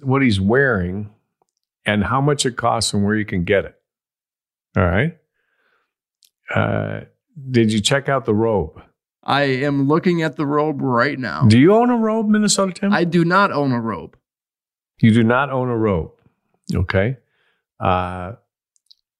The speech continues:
Speaker 1: well, this robe would be Turnbull and Asser. I, I'm, I'm assuming you don't get this at any store that I shop at or you shop at. What do you, what do you think?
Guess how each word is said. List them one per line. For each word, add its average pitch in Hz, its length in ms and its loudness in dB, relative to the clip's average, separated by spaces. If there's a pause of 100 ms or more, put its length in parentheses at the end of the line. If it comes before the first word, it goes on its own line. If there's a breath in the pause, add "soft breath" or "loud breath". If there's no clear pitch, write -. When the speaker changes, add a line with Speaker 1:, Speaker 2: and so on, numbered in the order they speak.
(140)
Speaker 1:
well, 117 140 4
this 147 340 2
robe 131 300 0
would 107 160 0
be 104 140 -2
Turnbull 147 1000 -2
and 101 460 -2 (840)
Asser. 110 680 -4 (480)
I, 113 60 0
I'm, 110 320 -4
I'm 107 160 -4
assuming 156 560 2
you 117 100 2
don't 113 220 0
get 107 180 -6
this 101 200 -2
at 107 120 -8
any 98 200 -2
store 104 360 0
that 92 120 -4
I 98 180 0
shop 98 340 -6
at 90 160 -4
or 87 80 -4
you 95 180 0
shop 90 360 -6
at. - 240 -10 (1900)
What 113 140 -2
do 113 60 0
you, 113 100 -4
what 110 100 0
do 110 60 -2
you 104 80 -2
think? 95 420 -6